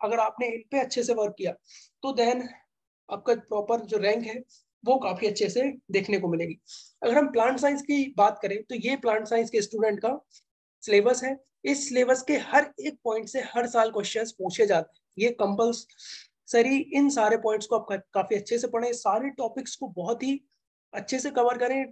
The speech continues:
उनका जो deep है उसमें भी आप जाएं और सारे topics को अच्छे से पढ़ें, या इसका print out लेके जहाँ पे भी आप पढ़ाई करते हैं उस जगह पे put कर दें इसे। Then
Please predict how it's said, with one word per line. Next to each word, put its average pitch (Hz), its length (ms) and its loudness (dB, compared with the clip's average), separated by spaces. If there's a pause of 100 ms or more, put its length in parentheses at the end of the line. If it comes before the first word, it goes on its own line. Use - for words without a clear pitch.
(180)
उनका 214 220 -2
जो 233 140 -2
deep 220 320 -8
है 240 100 4
उसमें 233 440 -4
भी 240 120 -2
आप 214 140 2
जाएं 196 300 -4 (500)
और 240 260 -2 (320)
सारे 247 300 2
topics 226 300 -4
को - 80 0
अच्छे - 180 -6
से 180 80 -6
पढ़ें, 175 340 -2
या 196 100 2
इसका 202 200 -2
print 254 300 0
out 233 220 4
लेके 214 260 0 (1120)
जहाँ 208 160 0
पे 254 120 -4
भी 247 100 2
आप 233 140 4
पढ़ाई 226 220 2
करते 226 240 -2
हैं 247 80 0
उस 196 140 -4
जगह 208 200 0
पे 247 180 -6 (540)
put - 140 -2
कर 185 160 0
दें 165 120 -2
इसे। 165 180 -6 (580)
Then 277 320 8